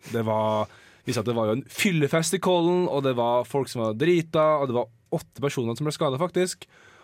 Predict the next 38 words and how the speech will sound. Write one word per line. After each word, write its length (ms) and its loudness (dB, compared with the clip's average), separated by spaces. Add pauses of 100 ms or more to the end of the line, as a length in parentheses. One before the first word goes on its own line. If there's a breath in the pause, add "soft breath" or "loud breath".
(160 loud breath)
Og 220 2
det 100 2
var 380 2
søppel 760 0
som 240 -2
fylte 440 -4
opp 120 -10
lastebil 760 -2
etter 240 -6
lastebil 480 -6
etter 160 -10
lastebil. 400 -8
Det 80 -6
var 220 -2 (480 loud breath)
fullstendig 400 -2
katastrofe. 500 -2 (280)
Men 580 0
grunnen 180 -2
til 80 -4
at 60 -2
vi 20 -14
tar 160 2
det 80 0
opp 80 -6
nå, 140 2 (540 loud breath)
er 120 0
for 160 0
at, 180 -10
eh, 220 2
nå 380 0
har 180 0
de 120 -2
sagt, 440 -4
arrangørene, 540 0
at 20 -4
de 160 -2
skal 140 -4
gjøre, 260 0